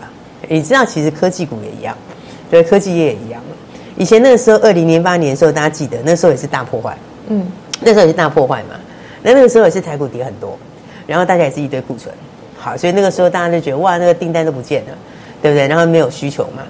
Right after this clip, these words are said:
Speaker 2: 嗯。
Speaker 1: 因为那个时候二零零八年金融风暴刚过的时候，那个时候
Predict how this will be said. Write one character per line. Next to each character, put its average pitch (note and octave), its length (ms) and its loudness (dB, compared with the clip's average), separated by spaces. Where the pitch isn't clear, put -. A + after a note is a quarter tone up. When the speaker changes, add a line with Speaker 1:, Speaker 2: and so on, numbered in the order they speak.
Speaker 2:
嗯。 F#3 260 -6
Speaker 1:
因 A3+ 80 2
为 D4 60 6
那 D#4 80 6
个 D#4 80 6
时 B3 100 0
候 C#4 120 6
二 C4+ 120 6
零 B3 160 2
零 A#3 100 2
八 B3 120 2
年 G#3+ 160 4
金 G#3 120 -2
融 G#3+ 120 4
风 G#3+ 100 2
暴 G#3 100 4
刚 G#3 220 2
过 G3+ 160 2
的 - 20 -6
时 - 80 0
候， F3+ 80 2
那 G#3 80 4
个 G3 100 6
时 G3 100 -2
候 F#3 240 2